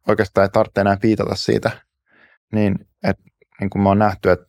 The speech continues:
sinne voi lähettää vaikka Teslan auton, ää, niin, niin et silloin yhtäkkiä sä voitkin vaan tehdä paljon edullisemmin, niin kun paljon standardeimmilla komponenteilla kamaa. Ja ehkä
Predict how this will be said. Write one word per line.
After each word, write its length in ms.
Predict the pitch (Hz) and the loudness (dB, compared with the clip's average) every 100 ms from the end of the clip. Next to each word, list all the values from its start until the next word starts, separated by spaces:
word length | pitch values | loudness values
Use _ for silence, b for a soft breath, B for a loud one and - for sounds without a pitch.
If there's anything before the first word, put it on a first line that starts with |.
| _ | _
sinne 220 | - 98 | -4 0
voi 100 | 98 | 4
lähettää 380 | 98 101 95 - - | 4 2 -2 -2 0
vaikka 200 | 95 _ | -2 _
Teslan 360 | - 101 - 98 | -2 -2 0 0
auton, 420 | 104 98 - - - b b b b _ | 2 2 -2 -10 -12 b b b b _
ää, 300 | 110 104 92 90 - | -2 2 2 -2 -4
niin, 200 | 98 95 | -2 0
niin 260 | 98 95 _ _ _ _ _ | 0 -4 _ _ _ _ _
et 220 | - 180 - | -12 -12 -6
silloin 340 | - 110 104 | 0 2 2
yhtäkkiä 500 | 107 101 101 - 101 | 0 0 0 0 -6
sä 120 | 95 | 0
voitkin 420 | 101 98 - 95 - _ | 0 0 -4 -10 -10 _
vaan 340 | 110 101 98 95 _ _ - | 0 2 0 -6 _ _ -4
tehdä 200 | 107 107 _ | -2 -2 _
paljon 260 | - 107 104 | 0 2 4
edullisemmin, 640 | 113 107 98 92 92 90 - _ _ _ b b b b _ _ _ _ _ _ _ _ 160 | 2 2 0 -2 -2 -4 -8 _ _ _ b b b b _ _ _ _ _ _ _ _ -8
niin 100 | 98 | -8
kun 220 | 98 - - | -10 -12 -2
paljon 220 | 101 98 - | -2 -2 -8
standardeimmilla 680 | - 113 117 101 92 92 95 | -6 -2 0 0 0 -2 -2
komponenteilla 760 | - 98 92 87 90 - - - - - | 0 -2 0 -2 -4 -2 0 -2 -6 -2
kamaa. 400 | 104 95 90 92 - _ _ _ _ _ _ - | -2 0 -2 -4 -6 _ _ _ _ _ _ -8
Ja 240 | 107 98 92 _ - | 0 0 0 _ -4
ehkä 300 | 104 101 95 | -4 -2 -2